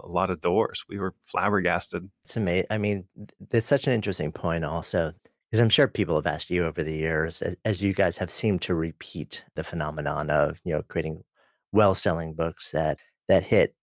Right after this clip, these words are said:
Speaker 2: And, and, you know, and I've been asked this, and I've, and I've thought about it a lot also, you know,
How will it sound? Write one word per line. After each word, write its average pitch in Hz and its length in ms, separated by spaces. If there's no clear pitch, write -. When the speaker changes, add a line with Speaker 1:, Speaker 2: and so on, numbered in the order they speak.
Speaker 2:
And, 101 360
and, 92 240
you 90 80
know, 78 180
and 117 160
I've 120 160
been 117 140
asked 107 220
this, 107 160
and 90 120
I've, 90 200
and 82 160
I've 76 140
thought 95 240
about 87 200
it - 20
a 82 40
lot 82 240
also, 80 440
you 80 180
know, 82 160